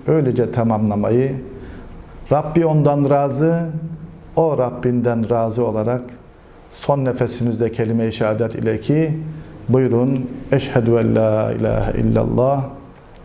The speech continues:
ve eşhedü enne Muhammeden abdühü ve rasulühü" diyerek çene kapamayı,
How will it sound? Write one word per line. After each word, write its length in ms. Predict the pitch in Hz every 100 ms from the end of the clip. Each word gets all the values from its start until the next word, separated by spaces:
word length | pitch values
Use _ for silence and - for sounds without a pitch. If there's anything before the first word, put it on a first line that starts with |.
| - - - -
ve 160 | 123
eşhedü 400 | 127 - 113 113
enne 380 | 117 127 123 113
Muhammeden 800 | 110 104 - 123 110 107 104 104 110
abdühü 640 | 123 - 107 104 104 104
ve 120 | 117
rasulühü" 520 | 113 - 120 110 95
diyerek 420 | - - - 117
çene 260 | - 226 247
kapamayı, 600 | 247 - 104 107 120